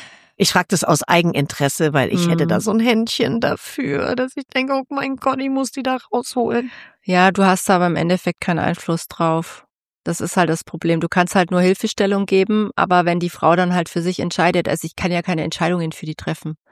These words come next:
Speaker 2: Ich kann halt meine Hand reichen und, äh, ne, und wenn sie dann aber trotzdem sagt, "Nee, es geht irgendwie nicht", grad bei emotionaler Abhängigkeit ist das richtig krass. Also da ist es, ich hatte da auch mal eine Klientin, also die ist dann tatsächlich auch unterstützend noch in eine stationäre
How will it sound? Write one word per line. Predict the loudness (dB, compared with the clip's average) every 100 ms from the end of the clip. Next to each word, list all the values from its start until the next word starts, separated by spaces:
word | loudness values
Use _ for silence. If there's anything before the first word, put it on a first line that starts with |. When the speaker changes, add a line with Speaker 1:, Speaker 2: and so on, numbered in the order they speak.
| _ _
Speaker 2:
Ich | -14 -2
kann | 0 2
halt | 2 4
meine | 4 4 4
Hand | 2 0 2
reichen | 2 4 2 2 0
und, | -2 -4 -4 -8 -14
äh, | -12 -14 -6
ne, | -2 0
und | -2 0
wenn | 0 0
sie | 0
dann | 0
aber | 2 0 0
trotzdem | -2 -2 0 0
sagt, | 2 0 0
"Nee, | 2 4 2
es | 0
geht | 0 0
irgendwie | 2 2 2 2
nicht", | 2 -2 -8 -18 -16 -16 -18 -6
grad | -4 0
bei | 2
emotionaler | 2 -2 -2 0 2 2
Abhängigkeit | 2 0 0 0 0 2
ist | 0 -4
das | -2
richtig | -4 -4 -10
krass. | -4 0 0 0 -10 _ _ _ _ _
Also | -4 0
da | 2
ist | 2 0
es, | -4 -8 _ _ _ _
ich | -4 0
hatte | 2
da | 4 4
auch | 4
mal | 2
eine | 0
Klientin, | 0 2 2 4 2
also | 2 0 -2 _ -6
die | -4
ist | 0 0
dann | 2
tatsächlich | 0 0 -2 -2 -2
auch | -2 -2
unterstützend | -2 0 0 0 0 -2 0
noch | -2 -2
in | -4
eine | -4
stationäre | 0 -2 0 -2 0 0 0